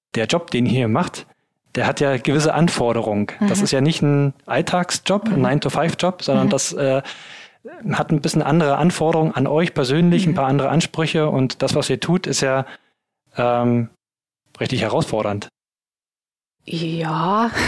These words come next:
Speaker 1: Würde ich schon bezeichnen,
Speaker 2: Ja,
Speaker 1: ja. Also,
Speaker 2: ja.
Speaker 1: da musst du gar nicht zurückhaltend sein. Ich kenne das ja von meiner Frau, die ist ja
Speaker 2: Mhm.
Speaker 1: mit im Team bei euch
Speaker 2: Mhm.
Speaker 1: und, äh, bekommen das ja
Speaker 2: Mhm.
Speaker 1: auch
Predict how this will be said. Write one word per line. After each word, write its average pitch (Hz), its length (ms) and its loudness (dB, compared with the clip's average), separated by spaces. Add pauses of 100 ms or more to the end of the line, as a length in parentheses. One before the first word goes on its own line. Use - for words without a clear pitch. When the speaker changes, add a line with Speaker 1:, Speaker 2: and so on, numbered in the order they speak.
(120)
Speaker 1:
Würde - 340 4
ich - 80 0
schon 220 220 4
bezeichnen, 196 400 4
Speaker 2:
Ja, 185 420 2
Speaker 1:
ja. 214 100 4
Also, 190 140 4
Speaker 2:
ja. 220 140 2 (480)
Speaker 1:
da - 100 -4
musst 123 160 0
du 151 40 0
gar 131 120 2
nicht 147 140 2
zurückhaltend 151 400 0
sein. 147 260 2
Ich 135 120 -2
kenne 156 140 0
das 151 100 0
ja 135 80 0
von 139 120 2
meiner 131 160 2
Frau, 139 260 2
die 143 80 0
ist 180 120 0
ja - 80 2
Speaker 2:
Mhm. 131 40 4
Speaker 1:
mit 180 120 0
im 139 120 0
Team 160 220 2
bei 143 80 2
euch 139 280 2
Speaker 2:
Mhm. 196 180 0 (340)
Speaker 1:
und, 123 320 0
äh, 117 180 0
bekommen 143 320 0
das 139 160 0
ja 127 140 0
Speaker 2:
Mhm. 120 60 0
Speaker 1:
auch 123 260 -2